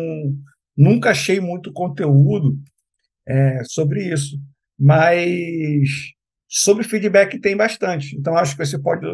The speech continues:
usar muito conceitos de, de feedback pra poder estruturar o seu one-on-one, né? Acho que a maior questão ali é essa, assim, que, qual é o seu objetivo com, com o seu one-on-one,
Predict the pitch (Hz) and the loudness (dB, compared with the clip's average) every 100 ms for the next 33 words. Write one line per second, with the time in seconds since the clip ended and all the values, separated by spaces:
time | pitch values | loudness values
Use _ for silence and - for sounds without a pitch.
0 | - 143 139 160 156 160 220 - 196 160 | -4 0 4 4 4 0 -4 -6 -8 -6
1 | 156 165 147 147 147 175 185 175 139 139 | -6 -6 -4 -2 -2 -4 -6 -6 -8 -10
2 | _ _ _ 139 147 - 165 147 135 139 | _ _ _ -2 -2 -2 -2 0 4 6
3 | 180 185 139 - - _ _ _ _ _ | 4 0 -6 -8 -14 _ _ _ _ _
4 | _ _ 151 143 156 143 147 156 160 170 | _ _ -4 -2 2 4 4 4 2 0
5 | 165 160 156 143 143 - _ _ _ - | -2 -2 0 0 -2 -8 _ _ _ -6
6 | 143 233 240 208 208 247 262 202 180 175 | -4 -4 0 2 4 2 2 2 2 0
7 | 151 151 151 139 143 135 135 185 170 165 | 0 2 4 6 6 4 0 -2 -4 -4
8 | 170 180 147 - 165 151 139 143 214 - | -4 -4 -6 -4 0 2 2 0 -4 -8
9 | _ _ _ _ 135 147 175 185 139 135 | _ _ _ _ 0 2 2 2 0 -2
10 | 139 - 160 143 - 180 214 - 240 208 | -10 -10 -10 -6 2 4 4 0 -4 -4
11 | 202 214 139 - 185 208 233 233 _ _ | -4 -4 -6 -6 -4 -4 -6 -12 _ _
12 | _ _ - 170 180 185 185 185 180 170 | _ _ -2 2 2 0 -6 -10 -10 -10
13 | 160 147 139 - _ - 185 190 220 202 | -6 -2 -2 -4 _ -2 0 0 0 2
14 | 196 226 151 - | 2 0 0 -2